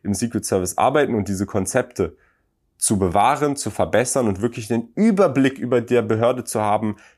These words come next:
die man hat, statt nur eine repräsentative Rolle. Ich weiß, ihre Rolle war eigentlich nicht nur repräsentativ, aber so wirkt es für mich, als wurde sie dahin gepackt, damit, wenn halt was schief geht, sie die Schuld übernimmt, was sie jetzt auch getan hat, obwohl sie wahrscheinlich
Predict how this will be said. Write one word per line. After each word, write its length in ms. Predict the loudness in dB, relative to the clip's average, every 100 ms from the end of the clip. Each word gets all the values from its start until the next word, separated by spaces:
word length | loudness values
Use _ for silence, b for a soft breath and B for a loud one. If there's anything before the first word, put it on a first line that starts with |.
| -2
die 60 |
man 240 | 0 0 0
hat, 260 | -2 -4 -10
statt 420 | -6 0 0 0
nur 380 | 0 2 2 2
eine 400 | 2 2 2 2
repräsentative 960 | 0 2 0 2 -2 -2 -4 -2 0 2
Rolle. 400 | 2 4 2 0
Ich 100 | 0
weiß, 240 | 2 2
ihre 140 | 0 0
Rolle 360 | 2 0 0 -4
war 300 | 0 0 2
eigentlich 400 | 0 0 -2 -4
nicht 180 | -6 -6
nur 140 | -4 -2
repräsentativ, 640 | -4 -4 -6 -4 -4 -2
aber 160 | -2 2
so 180 | 2
wirkt 200 | 2 2
es 120 | -2 -2
für 100 | -2
mich, 180 | 0
als 160 | -2 0
wurde 180 | 2 2
sie 140 | 2
dahin 240 | 2 2 0
gepackt, 400 | 0 -4 -6 -16 B B
damit, 400 | 2 2 0 -4 _ -4
wenn 320 | 2 2 4
halt 220 | 0 2
was 180 | 0 0
schief 300 | -2 -2 0
geht, 280 | 2 2 0 b b b b -6
sie 520 | -2 0 2 2 2 B B
die 120 | 0
Schuld 320 | 2 4 4 4
übernimmt, 420 | 4 4 4 2
was 200 | 2 4
sie 80 | 4
jetzt 260 | 4 4
auch 180 | 0 2
getan 400 | -2 0 0 2
hat, 220 | 0 0
obwohl 300 | -2 2 2
sie 200 | 2 2
wahrscheinlich 560 | 2 2 0 2 0